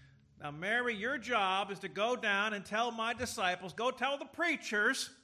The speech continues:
that I'm alive. And the first time the preachers ever hear that Jesus Christ is alive is coming from a woman who one time had seven demons living in her. A woman who we really know very little about, but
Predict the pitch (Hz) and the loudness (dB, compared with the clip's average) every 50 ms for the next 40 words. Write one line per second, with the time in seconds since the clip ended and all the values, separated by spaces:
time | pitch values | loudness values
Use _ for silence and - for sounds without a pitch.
0 | _ _ _ _ - - _ _ - 202 214 233 262 277 285 285 302 320 320 302 | _ _ _ _ -20 -20 _ _ 2 4 4 4 6 4 6 6 8 8 10 10
1 | 269 208 165 131 117 95 82 - - - - _ _ _ _ _ _ _ _ _ | 10 8 8 4 2 -2 -6 -12 -18 -20 -20 _ _ _ _ _ _ _ _ _
2 | _ _ _ _ _ _ _ - - 180 185 185 - 277 302 - - - 311 302 | _ _ _ _ _ _ _ -16 -12 -10 -8 0 4 4 4 4 4 0 0 2
3 | 285 269 - - - 330 339 320 - 277 226 247 277 277 277 226 254 302 311 294 | 0 -2 -6 -2 -2 -2 -2 -2 -2 -2 2 2 2 2 2 -2 0 -2 0 0
4 | 262 233 - 254 269 262 254 - - 247 254 254 247 247 240 226 247 262 294 302 | 0 -2 -2 -2 -4 -4 -6 -4 -2 0 0 0 0 -2 -6 -6 -4 -2 0 0
5 | 285 247 226 254 262 240 226 - - 269 285 277 254 - - 233 226 214 208 269 | 2 2 2 2 2 0 -2 -4 -4 -4 -4 -4 -6 -8 -8 -8 -8 -6 0 2
6 | 320 302 254 233 220 220 247 294 302 - - 196 196 208 226 214 - - - - | 2 2 2 0 -2 -2 -2 -2 -2 -2 -4 -4 -2 -2 -2 -4 -8 -16 -20 2
7 | - 233 233 233 - 262 285 277 311 311 269 349 359 349 311 254 214 170 185 185 | 4 4 4 4 4 2 4 4 2 -2 0 0 0 2 2 0 -2 -2 0 -2
8 | 185 160 160 160 151 147 143 123 117 110 104 101 _ _ _ _ _ _ _ _ | -2 -2 -2 -4 -4 -4 -6 -6 -8 -10 -12 -18 _ _ _ _ _ _ _ _
9 | _ - - - - - - - 196 269 320 311 254 262 269 247 247 294 294 277 | _ -20 -20 -20 -20 -8 -4 0 4 4 4 4 4 4 4 4 4 6 4 6
10 | 262 269 247 226 277 277 262 247 262 269 262 262 254 226 277 330 330 294 226 214 | 6 4 4 8 8 8 8 8 6 6 6 4 4 6 6 8 8 8 6 4
11 | - 226 208 | 0 -4 -6